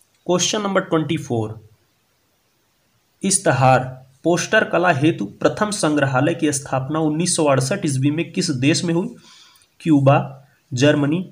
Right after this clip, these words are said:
पोलैंड, स्विट्जरलैंड। इसका right answer है सी, पोलैंड। क्वेश्चन number ट्वेंटी फ़ाइव,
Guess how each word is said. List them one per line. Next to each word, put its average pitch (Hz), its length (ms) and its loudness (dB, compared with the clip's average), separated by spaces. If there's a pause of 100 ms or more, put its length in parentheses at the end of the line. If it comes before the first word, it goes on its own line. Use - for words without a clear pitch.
पोलैंड, 151 440 4 (200)
स्विट्जरलैंड। 131 880 0
इसका - 200 -4
right 165 280 2
answer 151 200 -2
है 131 80 0
सी, 135 260 -2 (260)
पोलैंड। 117 420 0
क्वेश्चन - 1200 -10
number 196 200 -2
ट्वेंटी 156 400 -2
फ़ाइव, 110 340 0